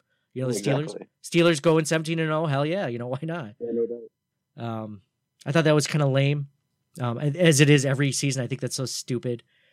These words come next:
Speaker 1: Um, and then also, did you guys hear about this, um, or did you see this on Twitter, the trending Buffalo tweet? I wanna bring this up because, uh, I thought this was, I just thought this was kind of a lame take.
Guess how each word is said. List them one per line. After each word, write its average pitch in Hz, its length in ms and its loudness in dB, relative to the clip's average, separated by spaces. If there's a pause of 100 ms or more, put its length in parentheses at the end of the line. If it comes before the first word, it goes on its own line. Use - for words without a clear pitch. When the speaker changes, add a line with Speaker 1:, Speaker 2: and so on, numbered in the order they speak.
(320)
Speaker 1:
Um, 113 540 -8 (800)
and 143 100 2
then 190 140 4
also, 175 380 0
did 131 160 -4
you 151 60 -8
guys 208 220 -2
hear 190 160 -2
about 170 220 -2
this, 147 260 -4 (460)
um, 131 220 -2
or 139 80 0
did 131 140 -4
you 135 80 -4
see 165 160 -2
this 147 180 0
on 135 120 -2
Twitter, 139 320 -2
the 120 80 -4
trending 147 520 -2
Buffalo 139 440 -2
tweet? 143 440 -6 (680)
I 139 80 -2
wanna 165 180 2
bring 143 260 2
this 131 200 -2
up 135 240 -4
because, 123 680 -6
uh, 117 200 -10
I 131 80 -8
thought 165 220 -6
this 147 200 -4
was, 120 320 -4 (320)
I 240 80 -2
just 277 160 -2
thought 262 180 4
this 208 180 -4
was 165 260 0 (120)
kind 196 200 0
of 170 60 4
a 151 60 2
lame 139 400 0
take. 147 460 -2